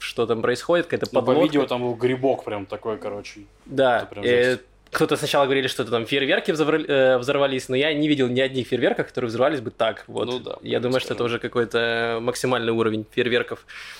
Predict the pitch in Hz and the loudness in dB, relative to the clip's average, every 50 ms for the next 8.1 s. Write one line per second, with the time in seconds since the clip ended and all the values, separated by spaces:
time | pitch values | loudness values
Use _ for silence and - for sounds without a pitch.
0 | - - - - - - 151 151 - - 180 165 151 147 139 131 - 165 165 180 | -18 -12 -10 -4 0 0 2 2 2 2 2 4 4 4 2 2 2 2 0 2
1 | 147 156 156 156 151 147 143 139 - 143 - 147 - - 160 175 254 - 196 160 | 4 4 4 6 6 4 4 2 2 0 0 0 0 0 2 0 2 2 0 0
2 | - 151 - 156 151 147 147 127 139 143 - - 143 139 151 160 151 143 135 127 | 0 0 0 0 0 0 -2 -2 -2 -2 0 2 2 2 4 2 2 2 4 4
3 | 127 123 117 - 131 131 139 135 135 139 135 135 - 156 151 - - 139 131 123 | 4 4 2 2 2 4 4 6 6 4 4 2 0 0 -2 0 0 0 0 2
4 | 127 123 127 131 - 160 180 208 226 208 190 170 135 127 - 143 123 113 - - | 2 0 0 0 0 0 2 2 2 2 2 2 2 0 0 -2 -4 -4 -4 -4
5 | 147 147 - - 123 - - 131 127 135 127 135 143 139 123 - - - 123 110 | -4 -4 -2 -2 -2 -2 -2 0 0 0 2 2 2 2 0 -2 -6 -10 -4 0
6 | 139 165 202 - - 180 - - 156 143 139 - - - - - - - - - | 2 2 2 2 -2 -4 0 0 0 0 0 -2 -8 -18 -18 -18 -20 -20 -16 -6
7 | - 131 147 147 147 123 139 - - 139 131 139 151 135 135 120 - - - 139 | 0 0 0 2 0 -2 -2 -2 0 2 4 4 4 2 0 -2 -2 0 2 2
8 | 135 117 - | 2 0 -4